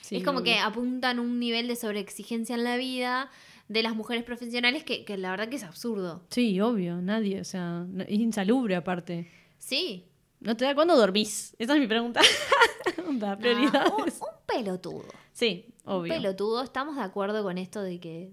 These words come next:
Speaker 2: de que es el verdadero malo de la película.
Speaker 1: Sí, obvio.
Speaker 2: <laughs>
Speaker 1: Déjalo,
Speaker 2: Porque además,
Speaker 1: Andy.
Speaker 2: algo que pasa que al final no terminan juntos. Termina como eso que no sabes.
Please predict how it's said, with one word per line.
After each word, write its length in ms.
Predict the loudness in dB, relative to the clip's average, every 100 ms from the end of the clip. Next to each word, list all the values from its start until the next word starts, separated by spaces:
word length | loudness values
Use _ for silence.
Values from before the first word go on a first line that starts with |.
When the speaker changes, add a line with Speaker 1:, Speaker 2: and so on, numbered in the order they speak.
| -12
Speaker 2:
de 160 | -12
que 100 | -10
es 140 | -12 -10
el 100 | -8
verdadero 380 | -6 -6 -6 -8
malo 260 | -8 -10 -10
de 100 | -10
la 140 | -12
película. 420 | -12 -14 0 2
Speaker 1:
Sí, 320 | 4 4 2 0 -2
obvio. 420 | -4 -4 -6 -10 -14 _ _ _
Speaker 2:
<laughs> 460 | _ _ -18 -12 -6
Speaker 1:
Déjalo, 240 | 2 6
Speaker 2:
Porque 100 | 8 8
además, 240 | 8 6
Speaker 1:
Andy. 180 | 4 0 -4 2
Speaker 2:
algo 280 | 6 6
que 100 | 4
pasa 320 | 0 0 0 0
que 220 | 0 0
al 140 | -4 -4
final 460 | -2 0 0 -4 -10
no 320 | -12 -6 -4
terminan 600 | -2 -2 -2 -2 -2 -6
juntos. 540 | -12 _ -10 -8 -8 -2
Termina 360 | -2 0 -2
como 180 | -2 -4
eso 180 | -4 -4
que 120 | -4
no 140 | -6 -4
sabes. 640 | -2 0 0 -2 -6